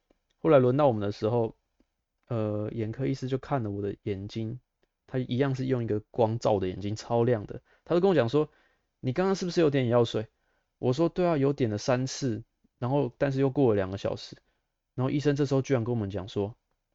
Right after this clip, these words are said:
：“我今天要看的东西不用点眼药水啊，你直接来就可以啦。”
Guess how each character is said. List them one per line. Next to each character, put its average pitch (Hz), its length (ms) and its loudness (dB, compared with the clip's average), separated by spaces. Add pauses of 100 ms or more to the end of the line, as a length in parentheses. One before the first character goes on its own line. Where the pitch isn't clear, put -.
(680)
：“我 127 120 -6
今 185 160 -4
天 190 80 -4
要 196 100 -2
看 208 180 -4
的 175 80 2
东 175 160 0
西 165 120 -4
不 - 180 -2
用 175 140 2
点 135 160 2
眼 123 80 0
药 151 160 2
水 101 240 0
啊， 101 120 -2
你 113 120 -4
直 139 140 -8
接 175 120 0
来 135 160 2
就 135 80 -2
可 131 240 -2
以 127 60 2
啦。” 110 240 -2